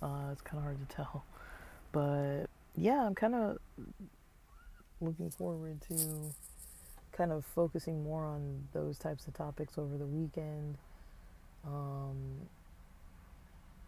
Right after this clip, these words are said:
I think last weekend I was focusing more on, like,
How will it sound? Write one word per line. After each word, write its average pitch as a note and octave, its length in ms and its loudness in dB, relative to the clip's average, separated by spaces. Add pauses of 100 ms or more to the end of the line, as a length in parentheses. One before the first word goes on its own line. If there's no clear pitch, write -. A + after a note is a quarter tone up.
(460)
I C#3+ 60 -4
think G#3+ 200 2
last D#3 360 2
weekend D#3 360 4
I C#3+ 60 2
was C#3+ 140 -2
focusing D#3 460 2
more C#3+ 180 0
on, C#3+ 160 0
like, C#3+ 300 -4